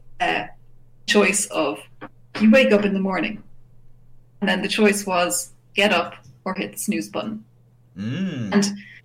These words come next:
Speaker 1: so this seems to be just where people's brains go when they start to think, "What's an interesting story? How can I, what's a choice that people can make that's
Speaker 2: Yeah,
Speaker 1: interesting?"
Speaker 2: yeah,
Speaker 1: And,
Speaker 2: yeah.
Speaker 1: like, this is a terrible choice because it's just a loop, right? It's like if you choose to hit the snooze button,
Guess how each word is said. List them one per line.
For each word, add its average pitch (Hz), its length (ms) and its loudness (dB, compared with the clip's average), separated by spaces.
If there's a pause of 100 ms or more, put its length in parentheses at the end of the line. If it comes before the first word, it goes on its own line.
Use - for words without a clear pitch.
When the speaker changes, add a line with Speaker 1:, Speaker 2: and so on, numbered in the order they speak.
(320)
Speaker 1:
so 254 160 4
this 302 220 4
seems 302 280 8
to 294 80 4
be 214 100 4
just 214 220 0
where - 80 0
people's 196 340 -6
brains 180 360 -6
go 180 240 -4
when 208 120 0
they 208 80 -6
start 208 280 -6
to - 60 -18
think, - 300 -6
"What's 285 200 -4
an 220 80 0
interesting 202 420 2
story? - 400 -6
How 202 160 -2
can 220 160 2
I, 214 120 2
what's - 220 -4
a 220 60 -2
choice 190 380 -4
that - 120 -10
people 208 240 -4
can - 180 -4
make - 220 -8
that's - 160 -12
Speaker 2:
Yeah, - 40 -12
Speaker 1:
interesting?" 107 360 -4
Speaker 2:
yeah, 185 60 -2
Speaker 1:
And, 220 100 4
Speaker 2:
yeah. 269 60 2
Speaker 1:
like, - 80 -2
this 330 120 4
is 269 120 6
a 233 100 6
terrible 202 380 2
choice - 360 -10 (300)
because 240 240 2
it's 220 120 0
just 269 260 -2
a 233 40 4
loop, - 360 2
right? 202 320 0
It's - 140 -10
like 190 180 -2
if 214 120 2
you 214 100 4
choose 220 280 -2
to 214 80 2
hit 214 120 4
the - 40 -4
snooze - 280 -2
button, 175 300 -4